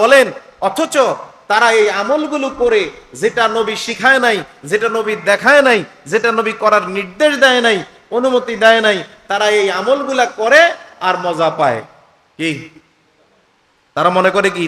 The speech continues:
তারা ভালো কাজ করতেছে? আন্নাহুম ইউহসিনুনা সুনআ, তারা মনে করে তারা ভালো কাজ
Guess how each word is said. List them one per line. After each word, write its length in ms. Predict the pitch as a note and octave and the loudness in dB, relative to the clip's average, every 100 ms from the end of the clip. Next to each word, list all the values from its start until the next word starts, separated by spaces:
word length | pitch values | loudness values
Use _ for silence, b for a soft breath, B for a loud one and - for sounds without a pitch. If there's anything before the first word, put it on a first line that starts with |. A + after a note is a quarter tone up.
| D#3+ | -2
তারা 140 | F3 | 0
ভালো 200 | E3 F3+ | 2 2
কাজ 160 | F#3+ F3+ | 2 0
করতেছে? 480 | F3+ D#3 F3 D3 D3 A#2+ - _ _ _ _ _ _ _ _ _ _ _ _ _ _ _ _ _ F3 | -2 -6 -8 -6 -8 -10 -14 _ _ _ _ _ _ _ _ _ _ _ _ _ _ _ _ _ -2
আন্নাহুম 540 | A3 C4 D4 C4+ C#4 | -2 0 2 4 2
ইউহসিনুনা 760 | C4 B3+ B3+ - A#3 B3+ D#4 D4+ C4+ | 0 -2 -2 -6 -4 -2 2 4 4
সুনআ, 300 | C4+ C4+ B3 A#3+ A#3+ | 2 2 6 4 4
তারা 160 | A#3+ A#3+ | 2 2
মনে 260 | A#3 B3 | 2 2
করে 180 | B3 B3+ | 2 2
তারা 200 | A#3+ A#3 | 2 2
ভালো 180 | G#3+ A3+ | 4 4
কাজ 180 | A3+ G#3+ | 4 0